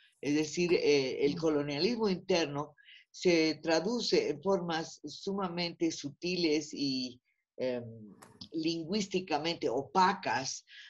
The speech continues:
Speaker 1: de producir, eh, la disminución de la autoestima del otro, ¿no? Entonces tenemos ante nosotros la necesidad de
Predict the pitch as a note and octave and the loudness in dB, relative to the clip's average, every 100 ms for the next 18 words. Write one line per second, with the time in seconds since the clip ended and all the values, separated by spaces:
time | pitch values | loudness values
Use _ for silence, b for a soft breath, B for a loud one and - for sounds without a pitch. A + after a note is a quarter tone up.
0 | _ C#3 E3+ E3+ E3+ E3+ E3 C#3+ C#3+ - | _ 2 4 6 4 4 2 2 -2 0
1 | G3+ F3+ D3 C#3+ _ _ _ B2 C3+ C3 | 2 4 2 -4 _ _ _ -2 0 0
2 | B2+ B2 B2 B2 D3 C3+ C3 B2+ B2+ A#2 | 0 0 -2 -4 -2 2 2 2 0 -2
3 | A#2+ C#3 D#3 D#3+ D#3+ E3 - F#3 E3+ D#3 | -4 -4 -4 -4 -4 -2 2 4 6 6
4 | C#3 C#3+ D3 C#3 - F#3+ D#3+ C#3 C3+ G3+ | 4 2 0 -2 2 2 4 2 4 4
5 | A3 - A2+ E2+ C#3+ - B B B - | 2 -2 -12 -12 -14 -16 B B B -6
6 | E3 E3+ F#3 F#3 G3 F#3+ - E3 F3+ F#3+ | -2 0 2 2 2 2 2 2 2 4
7 | F#3+ F#3 - B B B - E3+ D#3+ F#3 | 4 2 -2 B B B 0 0 2 2
8 | G#3+ A3 G3+ - F3 G3 F#3 D#3 D3+ D3 | 2 4 2 2 0 2 2 2 0 -4
9 | D#3 C#3+ D#3 C#3+ D3 A#2 | -2 2 2 4 0 0